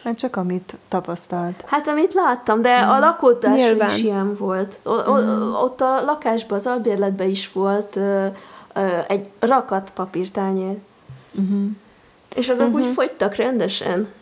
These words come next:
Speaker 3: Hát azt
Speaker 1: Igen.
Speaker 3: nem nagyon tudod újra hasznosítani.
Speaker 2: Hát
Speaker 1: Ja,
Speaker 2: nem, mert
Speaker 1: hát
Speaker 2: a papír
Speaker 1: azt nem.
Speaker 2: csak addig lehet, amíg nem mocskolják be.
Speaker 3: Meg amíg nem ázik át,
Speaker 2: Ja.
Speaker 3: meg
Speaker 1: És
Speaker 3: ilyenek.
Speaker 1: ott akkor nem, ö, nem volt semmilyen környezettudatosság, vagy azért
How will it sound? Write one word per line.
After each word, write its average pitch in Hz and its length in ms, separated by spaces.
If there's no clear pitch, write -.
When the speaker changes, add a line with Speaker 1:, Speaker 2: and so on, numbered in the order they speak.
Speaker 3:
Hát 247 180
azt 277 100
Speaker 1:
Igen. 330 120
Speaker 3:
nem 392 100
nagyon 226 320
tudod 220 320
újra 208 220
hasznosítani. 202 840
Speaker 2:
Hát 247 140
Speaker 1:
Ja, 202 160
Speaker 2:
nem, 208 400
mert 208 140
Speaker 1:
hát 233 120
Speaker 2:
a 196 40
papír 269 180
Speaker 1:
azt 202 120
nem. 202 100
Speaker 2:
csak 294 120
addig 196 200
lehet, 196 280
amíg 214 280
nem 202 340
mocskolják 190 640
be. 196 300
Speaker 3:
Meg 285 200
amíg 285 220
nem 277 240
ázik 214 400
át, 277 260
Speaker 2:
Ja. 214 140
Speaker 3:
meg 208 140
Speaker 1:
És 202 100
Speaker 3:
ilyenek. 214 100
Speaker 1:
ott 208 80
akkor 202 220
nem, 190 320
ö, 196 300
nem 185 200
volt 185 220
semmilyen 190 640
környezettudatosság, 202 1300
vagy 175 160
azért 180 500